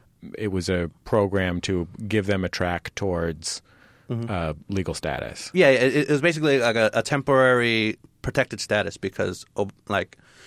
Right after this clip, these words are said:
Speaker 2: immigration reform wasn't passed during Obama's administration. Uh, so he kinda just made this executive order. "Well, for now, you know, here's a protected status you can have. You know, you just renew it every couple, every two years." And so that's what I had, and that's what sort of,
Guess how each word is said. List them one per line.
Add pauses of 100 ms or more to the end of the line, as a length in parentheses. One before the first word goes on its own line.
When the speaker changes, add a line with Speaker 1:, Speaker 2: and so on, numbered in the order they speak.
(140)
Speaker 2:
immigration
reform
wasn't
passed (260)
during (200)
Obama's
administration.
Uh,
so
he (200)
kinda
just
made
this
executive
order.
"Well,
for
now, (640)
you
know,
here's
a
protected
status
you
can
have.
You
know,
you
just
renew
it
every
couple, (180)
every
two
years." (500)
And
so
that's
what
I
had,
and
that's
what
sort
of,